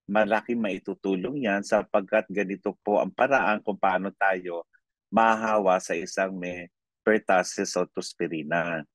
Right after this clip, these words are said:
So, ganun ang ginawa naming hakbangin at dinagdagan pa namin yung mensaheng yun.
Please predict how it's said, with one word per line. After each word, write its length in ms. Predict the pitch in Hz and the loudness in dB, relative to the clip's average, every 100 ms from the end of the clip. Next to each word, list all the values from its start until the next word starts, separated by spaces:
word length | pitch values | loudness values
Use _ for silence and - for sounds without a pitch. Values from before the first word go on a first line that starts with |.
| _ - | _ -20
So, 320 | - 131 127 120 | 0 6 6 6
ganun 480 | 127 131 170 165 | 4 4 4 4
ang 140 | 127 131 127 123 117 107 | 4 4 2 0 -2 0
ginawa 400 | 110 107 107 107 | 0 2 2 2
naming 480 | 107 101 101 101 95 | 0 -2 -4 -10 -6
hakbangin 840 | 101 - 87 80 120 120 90 90 - - - _ _ _ _ _ | -6 -6 -2 2 2 2 -2 -4 -10 -20 -20 _ _ _ _ _
at 200 | 131 139 _ _ _ _ | 2 2 _ _ _ _
dinagdagan 720 | 120 120 147 160 147 156 233 | -6 0 2 4 4 4 2
pa 160 | - 175 | 2 4
namin 360 | 165 165 165 160 | 4 2 -4 -4
yung 120 | 156 | -2
mensaheng 560 | 139 - 120 117 110 | -2 2 2 2 -6
yun. 320 | 117 139 110 | -4 -4 -4